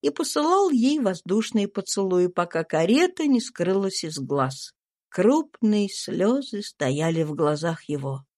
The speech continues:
«О, Евангелина, как идет к тебе это имя!» думал он.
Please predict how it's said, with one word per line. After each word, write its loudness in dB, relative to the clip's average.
«О, 8
Евангелина, 4
как 2
идет 4
к -20
тебе 4
это 2
имя!» 4
думал -4
он. -4